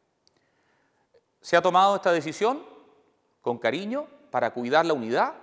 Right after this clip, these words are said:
y la paz de esta querida arquidiócesis de Santiago. Quiero reiterar a los que se han visto afectados por mis declaraciones en los medios, mis disculpas.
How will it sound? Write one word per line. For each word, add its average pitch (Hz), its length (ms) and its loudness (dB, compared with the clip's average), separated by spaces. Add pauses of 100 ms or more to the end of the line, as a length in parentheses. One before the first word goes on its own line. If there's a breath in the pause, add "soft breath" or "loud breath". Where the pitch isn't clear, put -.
(640)
y 220 100 -8
la 226 140 0
paz - 320 -2 (140)
de 143 120 -4
esta 156 180 -4
querida 143 440 -6
arquidiócesis 135 640 -8
de 117 100 -8
Santiago. 98 540 -10 (1600)
Quiero 143 180 2
reiterar 131 720 0 (720)
a 113 60 -6
los 110 100 -2
que 117 80 -8
se 131 100 -2
han 123 100 -2
visto 139 200 -4
afectados 131 600 0 (880 soft breath)
por - 480 0
mis 120 140 -6
declaraciones 113 480 -2
en 131 40 -6
los 113 120 -6
medios, 214 380 -4 (120)
mis 175 120 -10
disculpas. 180 520 -10